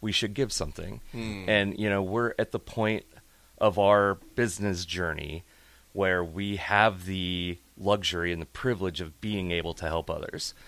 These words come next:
Speaker 2: Hmm.
Speaker 1: And if I didn't do anything with that, like, if I was just money hungry, I don't think I'd be able to sleep at night. Like, I
Speaker 2: No.
Speaker 1: don't think I could do it.
Speaker 2: No.
Speaker 1: Um, so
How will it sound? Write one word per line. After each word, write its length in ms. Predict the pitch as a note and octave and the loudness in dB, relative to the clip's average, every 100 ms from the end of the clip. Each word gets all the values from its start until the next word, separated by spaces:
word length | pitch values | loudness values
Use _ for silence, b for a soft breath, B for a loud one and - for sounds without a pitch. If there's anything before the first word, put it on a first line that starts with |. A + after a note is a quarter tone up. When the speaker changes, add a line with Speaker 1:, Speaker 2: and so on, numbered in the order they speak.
| - | -16
Speaker 2:
Hmm. 360 | F2+ D#2+ D#2 | -14 -10 2
Speaker 1:
And 440 | G#2 G2 F#2 F#2 - - | 4 6 4 2 -2 0
if 180 | G#2 A#2+ | 2 6
I 120 | B2+ | 6
didn't 380 | G2 F#2+ G#2 F#2+ | 4 -2 -2 -2
do 180 | G#2 G#2 | 0 0
anything 380 | A2 - A#2+ | 0 -2 -2
with 120 | A2 A2 | -2 2
that, 220 | B2 - | 0 2
like, 200 | G2+ F2 | 0 -2
if 140 | - | 0
I 80 | F#2 | 2
was 80 | F2 | 2
just 400 | E2 E2+ - - | -2 -4 -6 -6
money 300 | F#2+ F2 F2+ | -2 0 0
hungry, 400 | F2+ G2+ G#2+ A#2+ B B B | -2 0 0 -2 B B B
I 60 | D3+ | 2
don't 160 | D#3 F2+ | 4 2
think 160 | F2 | 0
I'd 100 | F2+ | 0
be 60 | D#2+ | 0
able 120 | D#2+ | -2
to 60 | D2+ | -2
sleep 260 | - D2+ - | -6 -6 -8
at 60 | |
night. 160 | - - - | -10 -12 -10
Like, 120 | - F2 | -2 2
I 40 | |
Speaker 2:
No. 60 | F2+ | 2
Speaker 1:
don't 100 | F2 | 2
think 140 | E2 | -2
I 60 | D2+ | -4
could 140 | D2+ | -4
do 140 | D#2 | -4
it. 120 | D2+ - B E2+ D2+ - | -4 -8 B -18 -8 0
Speaker 2:
No. 60 | |
Speaker 1:
Um, 260 | G2+ F#2 F2+ | 2 2 0
so 200 | - | -2